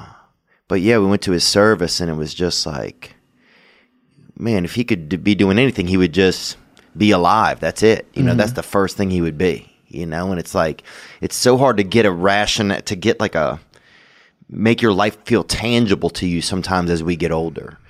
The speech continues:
Speaker 1: You know, when you're young, it feels like so,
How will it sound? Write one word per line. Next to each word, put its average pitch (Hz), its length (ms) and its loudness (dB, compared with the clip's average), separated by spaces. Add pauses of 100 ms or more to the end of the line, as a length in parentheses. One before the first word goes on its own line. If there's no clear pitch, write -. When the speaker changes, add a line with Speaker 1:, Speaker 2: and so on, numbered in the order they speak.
(320)
Speaker 1:
You 95 100 -4
know, 92 100 0
when 92 100 -2
you're 85 140 -4
young, 110 420 2
it 87 100 -6
feels 107 360 0
like 87 180 -2
so, 98 500 4